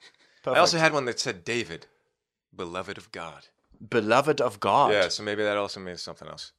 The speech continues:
Speaker 1: I, well,
Speaker 2: Yeah.
Speaker 1: no, no one look those up. Don't
Speaker 2: Yeah,
Speaker 1: confirm
Speaker 2: good God.
Speaker 1: David's. That would be not good. So I met you before you met me.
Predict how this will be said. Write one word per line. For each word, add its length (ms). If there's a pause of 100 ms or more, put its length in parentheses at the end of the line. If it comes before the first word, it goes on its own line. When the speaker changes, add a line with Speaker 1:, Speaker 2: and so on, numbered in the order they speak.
(200)
Speaker 1:
I, 160 (120)
well, 220 (280)
Speaker 2:
Yeah. 160 (180)
Speaker 1:
no, 160
no 220
one 260
look 260
those 260
up. 220 (140)
Don't 200
Speaker 2:
Yeah, 60
Speaker 1:
confirm 420
Speaker 2:
good 60
God. 80
Speaker 1:
David's. 400
That 160
would 120
be 320
not 200
good. 320
So 300
I 140
met 260
you 100
before 380
you 240
met 260
me. 380